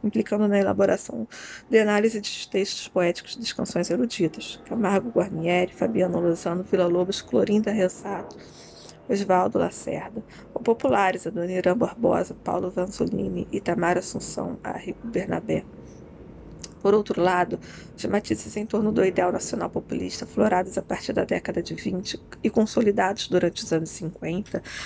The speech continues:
devem ser repensados sob o ângulo do próprio história, Revolução de trinta, Estado Novo, nacional desenvolvimentismo, plano de metas,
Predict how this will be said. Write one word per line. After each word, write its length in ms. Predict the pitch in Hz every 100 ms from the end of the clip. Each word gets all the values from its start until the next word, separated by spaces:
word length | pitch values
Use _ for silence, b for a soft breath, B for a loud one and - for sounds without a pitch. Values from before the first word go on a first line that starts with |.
| B B B
devem 320 | - 214 226
ser 140 | 233 226
repensados 720 | 214 - 202 - 214 208 208
sob 200 | - 214
o 60 |
ângulo 260 | 180 180 185
do 80 | -
próprio 340 | - 165 -
história, 480 | - - - 143 -
Revolução 520 | 202 190 208 - -
de 120 | -
trinta, 280 | - 220 202
Estado 340 | - - - 147
Novo, 320 | 202 202 -
nacional 380 | - - - 170
desenvolvimentismo, 1040 | 220 165 - 175 170 170 - - 220 254 B B B -
plano 280 | 214 208
de 120 | 202 190
metas, 540 | 185 180 - 208 -